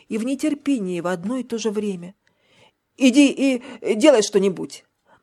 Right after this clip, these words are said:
«Да, папа». Когда дверь закрылась, Тиффани опять заглянула под раковину. «Жаб,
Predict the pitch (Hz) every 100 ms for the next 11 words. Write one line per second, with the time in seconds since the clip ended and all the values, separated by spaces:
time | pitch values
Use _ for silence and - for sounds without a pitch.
0 | _ - 330 403 320 254 226 196 - _
1 | _ _ _ _ _ _ _ _ 190 185
2 | 196 202 196 196 190 175 165 - 240 202
3 | - - _ _ _ _ - 254 247 240
4 | 254 294 302 277 196 180 185 202 202 185
5 | 208 202 196 175 180 - 202 _ _ _
6 | _ _ _ _ _ _ - 269 370 381